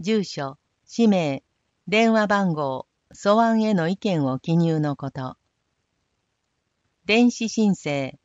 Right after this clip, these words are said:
窓口、ファックス、郵送、Eメール。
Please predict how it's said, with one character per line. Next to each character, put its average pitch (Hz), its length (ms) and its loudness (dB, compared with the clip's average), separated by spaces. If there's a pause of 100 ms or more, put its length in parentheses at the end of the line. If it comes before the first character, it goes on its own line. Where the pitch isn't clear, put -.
(360)
窓 202 300 0
口、 151 400 -10 (320)
フ - 100 -6
ァ 208 40 2
ッ 208 40 -6
ク 190 120 -10
ス、 - 300 -12 (440)
郵 214 220 -2
送、 180 500 -2 (440)
E 214 260 4
メ 180 260 0
ー 139 40 -6
ル。 127 180 -8